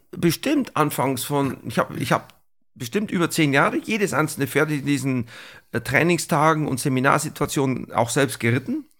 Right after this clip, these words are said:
Und, äh, anfangs waren das bestimmt vierzig, fünfzig Prozent der Pferde, wo ich Abstiege und hab gesagt, „Ich kann dir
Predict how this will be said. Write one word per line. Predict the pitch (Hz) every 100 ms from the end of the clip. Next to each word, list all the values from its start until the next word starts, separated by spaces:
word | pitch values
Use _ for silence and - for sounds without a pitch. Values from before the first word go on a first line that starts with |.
| - - - - - -
Und, | 165 165 156 -
äh, | 151 156 - - -
anfangs | 120 - 214 208 185 156
waren | 151
das | 160
bestimmt | - 147 190 208 196 -
vierzig, | - - - - 165
fünfzig | 196 233 - -
Prozent | 156 - 165 147
der |
Pferde, | - 151 170 135
wo | -
ich | -
Abstiege | 156 - 151 143
und | 147 143
hab | 143
gesagt, | - 135 127 135
„Ich | -
kann | 131 160
dir | 165